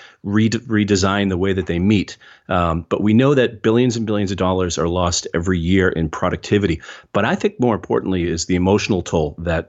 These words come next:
spending twenty, thirty hours a week in meetings when you could be back at your desk actually doing your job. That emotional toll is really, really heavy. And, and it really does take a, like, a physical and emotional, mental toll on people.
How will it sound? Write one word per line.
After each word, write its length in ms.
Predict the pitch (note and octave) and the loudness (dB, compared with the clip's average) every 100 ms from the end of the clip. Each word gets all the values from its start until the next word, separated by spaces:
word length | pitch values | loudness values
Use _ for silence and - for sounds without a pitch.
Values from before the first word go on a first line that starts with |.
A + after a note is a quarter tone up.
| - | -8
spending 440 | - - G2 F#2 D#2+ | -6 0 2 2 0
twenty, 320 | - G#2 F2+ | -2 -2 -2
thirty 360 | - G2 F#2+ | 0 0 2
hours 300 | F#2 F#2+ E2 | 0 0 -2
a 60 | E2+ | -2
week 260 | F#2 F2 E2+ | -4 -2 -2
in 180 | E2 | 0
meetings 420 | F#2 B2+ C#2+ - - | 4 4 2 -4 -4
when 120 | E2+ | -4
you 100 | E2+ | -2
could 180 | F#2+ F#2 | -2 0
be 180 | F2+ | 0
back 260 | F2 F2 F2+ | 0 -2 -2
at 80 | G2+ | -2
your 180 | G2+ G2+ | -2 -2
desk 380 | - - - | -2 -4 -2
actually 320 | D#2+ - F2 D#2 | -2 -2 -2 0
doing 280 | G2 G2+ | 2 2
your 100 | G2+ | 2
job. 380 | F2 C3+ C3 E2 - - - - - | 0 0 0 -4 -10 -18 -18 -8 -2
That 140 | C#3 | 2
emotional 380 | C#3+ D3 - G#2 | 4 2 0 -2
toll 320 | - G2+ F#2 | 0 0 0
is 120 | - | -4
really, 580 | G2 G2 G#2+ G#2 G2 F2+ - | -8 -4 0 2 0 -2 -2
really 260 | F2+ F2+ | -2 0
heavy. 400 | D#2+ F#2 D#2+ C2+ - | 0 -2 0 -4 -6
And, 220 | D#2+ D#2+ | -6 -6
and 100 | E2 | -6
it 100 | E2+ - | -6 -2
really 220 | F#2 F2 | 0 2
does 260 | F2+ F2 | 2 0
take 200 | - E2+ | 0 -2
a, 40 | D#2+ | -2
like, 160 | D#2+ | -4
a 40 | - | -4
physical 540 | - - F2 F#2 F#2 | 0 0 2 2 2
and 100 | E2+ | 2
emotional, 400 | F2 F2+ F2 F2 | 0 0 0 2
mental 300 | F2+ F#2 G2 | 2 2 0
toll 260 | F#2 G#2+ A#2 | 0 2 4
on 100 | A2+ | 4
people. 360 | A#2+ A#2 B2+ | 2 2 0